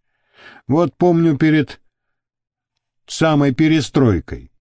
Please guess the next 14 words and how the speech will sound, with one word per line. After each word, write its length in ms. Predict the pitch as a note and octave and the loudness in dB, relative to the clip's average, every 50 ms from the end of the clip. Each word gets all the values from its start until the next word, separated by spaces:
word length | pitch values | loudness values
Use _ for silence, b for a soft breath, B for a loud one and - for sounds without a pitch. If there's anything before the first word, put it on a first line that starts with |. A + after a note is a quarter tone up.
| _ _ _ _ _ b b b b | _ _ _ _ _ b b b b
стали 380 | - - - F3 E3 E3 E3 D#3+ | -20 -4 -2 0 2 2 0 0
тысячи 600 | - - - A#3+ A#3 - - F3 C#3+ - - C#3+ | -2 -2 -2 -2 -2 0 0 -2 -2 0 0 0
на 180 | C3+ C3+ C#3 C3+ | 2 2 0 0
промку 600 | - - D3 D3 D#3 E3 C#3+ B2 G#2+ - C3 A#2+ | -2 -2 0 0 2 2 2 0 0 0 0 2
выгонять, 760 | A#2 B2 A#2 G#2+ B2+ C3+ C3+ C3+ B2 G#2+ E2+ D2 - - _ _ _ _ _ _ - - _ | 2 2 0 0 0 2 2 2 2 0 -2 -4 -8 -12 _ _ _ _ _ _ -20 -16 _
огородные 760 | - G2+ G2+ G#2 C3 C#3+ D#3 D#3+ D3+ A#2+ A#2 C3+ C#3+ D3 C#3 | -4 -2 0 2 2 2 2 0 0 2 2 2 2 2 0
сетки 580 | - - - - - F3+ D#3 C3 - - C3 B2+ | -2 -4 -6 -4 -2 0 0 -2 -2 -2 0 0
вот 260 | A#2 A#2+ A#2+ - - | 2 2 0 0 0
эти 320 | A#2+ G#2+ - - A2+ G#2 - _ _ | -2 -2 0 0 -2 -2 -2 _ _
плели. 680 | B2 A#2+ B2 B2+ B2+ B2+ B2+ B2+ A#2+ A2+ F#2+ F#2 - - _ _ _ _ _ _ _ _ _ _ _ | 0 2 2 4 4 4 4 2 2 2 0 -2 -6 -12 _ _ _ _ _ _ _ _ _ _ _
Джинсы 600 | - A#2+ D3+ G#3+ A#3 G#3+ F#3+ - - - - C3+ | -4 -2 0 0 2 0 0 -2 -2 -2 -2 -2
пошли 540 | - - _ - C3+ C3 A#2+ - - C3+ C3 | -2 -4 _ -2 -2 -2 -2 -2 0 0 2
на 180 | A#2+ B2 B2 A2 | 2 2 0 -2
швейке 680 | - - C3+ C3 C3+ C3 B2+ A#2 G#2 - - F#2 D2+ | -2 0 0 2 2 2 2 0 0 -2 -4 -6 -6